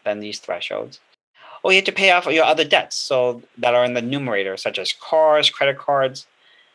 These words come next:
And, you know, you may even have to consider waiting to buy a home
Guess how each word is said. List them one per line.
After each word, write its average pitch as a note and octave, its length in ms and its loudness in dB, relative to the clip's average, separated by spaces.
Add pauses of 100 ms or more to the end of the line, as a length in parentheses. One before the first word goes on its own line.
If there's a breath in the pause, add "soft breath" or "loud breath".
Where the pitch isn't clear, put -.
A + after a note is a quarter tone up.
(360 soft breath)
And, F3 320 -4
you G3+ 80 -2
know, A#3 100 2
you G#3+ 120 0
may G#3+ 160 0
even G#3+ 140 0
have G3 160 0
to G3+ 60 -6
consider G3 360 -2
waiting D3 600 0
to C3 100 -6
buy A#2 180 0
a F#2+ 120 -2
home F2+ 320 -10